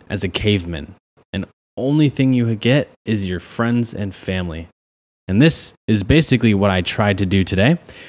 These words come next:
but it's very nearly impossible to be able to go to the extreme. You have to have a whole culture and society that participates in it.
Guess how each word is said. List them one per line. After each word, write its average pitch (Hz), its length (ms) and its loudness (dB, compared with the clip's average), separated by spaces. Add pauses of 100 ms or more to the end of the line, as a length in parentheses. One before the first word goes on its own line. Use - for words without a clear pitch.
(140)
but 110 420 0 (180)
it's 120 180 -2
very 139 440 4
nearly 123 380 4
impossible 113 640 0
to - 120 -6
be 104 120 2
able 104 160 2
to 101 120 0
go 101 320 2
to 101 200 -6
the 98 120 -2
extreme. 117 600 0
You 104 160 -2
have 98 240 -4
to 107 80 -8
have 98 220 -2
a 92 40 -4
whole 104 280 -4
culture 110 500 -4
and 107 180 -2
society 117 540 -2
that 113 180 0
participates 110 760 -2
in 147 80 -2
it. 151 160 -6